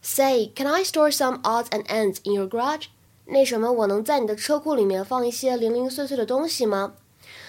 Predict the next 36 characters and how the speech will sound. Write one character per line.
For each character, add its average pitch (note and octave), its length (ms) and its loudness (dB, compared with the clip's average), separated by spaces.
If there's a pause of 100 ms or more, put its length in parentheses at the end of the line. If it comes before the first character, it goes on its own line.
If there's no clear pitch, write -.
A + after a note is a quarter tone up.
(140)
在 D#4+ 160 4
这 F4+ 100 0
句 E4+ 60 0
话 E4+ 220 4
朗 G#3+ 200 0
读 G#3 120 -2
的 A#3+ 80 0
过 C#4+ 180 2
程 B3+ 220 -2
当 C#4 180 2
中 D4 180 0
呢， C4 160 -2
我 F#3 60 -2
们 F#3 160 -2
注 G#3 140 -2
意 G3+ 80 0
一 - 20 -2
下 G3 180 -4
开 B3+ 280 -4
头 A#3 200 -2
的 G#3+ 220 0 (100)
can C4 440 -4 (260)
和 G#3+ 160 -4
I A#3 560 -2
可 - 160 -6
以 A3 80 0
连 G3+ 300 0
读， A3+ 260 -4 (260)
就 A#3+ 160 -4
会 B3 60 2
变 A#3+ 180 2
成 A3 400 -2
can A3 200 -4
I, A3 420 -2 (240)
can A3 160 -2
I。 A#3 360 0